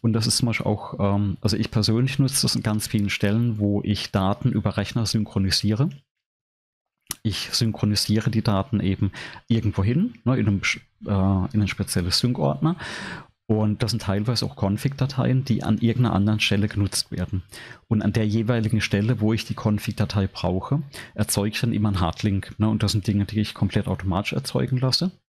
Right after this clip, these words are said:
Das heißt, ich habe alle meine Kopien auf einem Haufen liegen,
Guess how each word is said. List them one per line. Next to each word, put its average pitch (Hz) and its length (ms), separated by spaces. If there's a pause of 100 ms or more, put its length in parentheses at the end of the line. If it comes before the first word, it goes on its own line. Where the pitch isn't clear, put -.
(880)
Das 110 160
heißt, 107 200
ich - 60
habe - 160
alle 110 140
meine 113 240
Kopien 117 460
auf - 160
einem 101 320
Haufen 98 280
liegen, 147 380